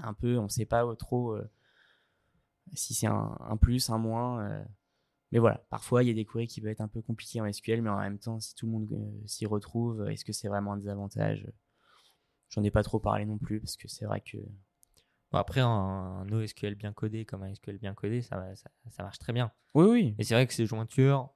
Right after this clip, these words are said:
Speaker 2: quand tu commences à avoir trois, quatre tables, euh, qui join,
Speaker 1: Ouais, ça commence à
Speaker 2: c'est, pff, compliqué, quoi.
Speaker 1: Parfois, on a envie de lui dire, euh, « Tu veux pas comprendre que la table d'à côté, euh, »
Speaker 2: Ouais.
Speaker 1: tu vois, ça, c'est la table d'à côté, tu peux, tu peux lire ses données sans faire un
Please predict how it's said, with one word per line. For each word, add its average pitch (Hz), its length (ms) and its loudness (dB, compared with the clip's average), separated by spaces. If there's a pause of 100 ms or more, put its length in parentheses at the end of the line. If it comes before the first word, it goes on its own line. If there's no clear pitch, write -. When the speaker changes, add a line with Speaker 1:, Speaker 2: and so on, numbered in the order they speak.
Speaker 2:
quand 104 120 -4
tu - 80 -14
commences 110 260 -4
à 107 40 -2
avoir 92 120 -2
trois, 120 200 2
quatre 120 220 -4
tables, 110 280 -4
euh, 95 640 -4
qui 104 180 -10
join, 117 440 -2
Speaker 1:
Ouais, 107 160 2
ça 104 160 -6
commence 104 320 -8
à - 20 -8
Speaker 2:
c'est, 95 500 -6
pff, - 120 -16 (280)
compliqué, 110 360 -4
quoi. - 240 -10
Speaker 1:
Parfois, 113 260 0
on 120 80 4
a 113 40 2
envie 110 260 -2
de 110 80 -10
lui 110 120 -6
dire, 113 280 -4
euh, « 101 160 -6
Tu - 140 -10
veux 104 60 -6
pas 120 140 2
comprendre 117 420 -4
que 110 120 -6
la 104 120 -2
table 107 200 -10
d'à 107 120 -4
côté, 113 480 -6
euh, » 104 240 -6 (720)
Speaker 2:
Ouais. 110 340 -2
Speaker 1:
tu - 120 -4
vois, 113 180 2 (360)
ça, 117 180 -10
c'est 107 440 -8 (120)
la 110 80 -14
table 104 180 -6
d'à 107 80 -2
côté, 107 320 -2
tu 117 160 -12
peux, 107 220 -6
tu - 120 -16
peux 110 120 -4
lire 107 180 2
ses 104 140 -4
données 110 320 0
sans 110 320 -4 (160)
faire 113 300 2
un 101 300 -6